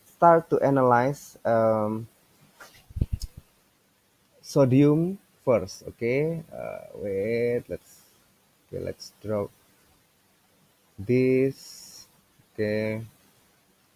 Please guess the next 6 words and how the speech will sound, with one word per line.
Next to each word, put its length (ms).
and 260
then, 1000
wait 120
for 100
a 60
second. 480